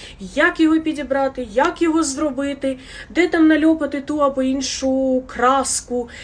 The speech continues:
І я все поясню майстру, бо він ще цього не розуміє. Це також так не працює. А в наступній сторіс,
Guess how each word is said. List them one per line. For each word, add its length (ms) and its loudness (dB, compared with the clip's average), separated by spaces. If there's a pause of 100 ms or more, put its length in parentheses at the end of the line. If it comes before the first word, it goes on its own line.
(200)
І 340 0
я 400 -4
все 300 -2
поясню 500 -2
майстру, 480 -2
бо 140 -2
він 200 -4
ще 200 -2
цього 340 -4
не 160 0
розуміє. 640 -2 (640)
Це 260 0
також 460 0
так 300 -2
не 120 -4
працює. 640 -8 (600)
А 180 -2
в 60 -2
наступній 540 -2
сторіс, 580 0